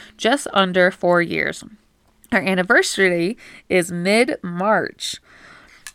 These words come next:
We've been doing long distance for about eight months. I relocated for a job,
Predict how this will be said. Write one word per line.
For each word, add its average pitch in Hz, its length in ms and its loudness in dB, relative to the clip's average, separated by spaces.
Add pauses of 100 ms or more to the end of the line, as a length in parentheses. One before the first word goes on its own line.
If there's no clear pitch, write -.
(680)
We've 269 160 6
been 330 360 4
doing 233 380 2
long 208 480 2
distance 208 720 -4 (160)
for 190 400 0
about 180 460 0 (140)
eight 262 300 2
months. 196 560 -4
I 208 180 6
relocated 262 1080 -2 (880)
for 202 280 4
a 180 100 6
job, 226 600 4